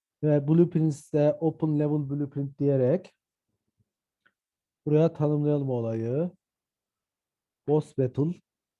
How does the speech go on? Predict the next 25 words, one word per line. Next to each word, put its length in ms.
Reroute 400
not 140
alıyorum 360
bir 100
tane. 500
Sağ 360
tuş 260
collapse 500
nodes. 500
Yine 220
C 220
T 160
L 100
ve 240
boss 260
battle. 220
Bu 80
arada 260
çok 220
olay 200
olabilir. 340
Şöyle 440
bunları 520
biraz 440
düzenleyeyim. 640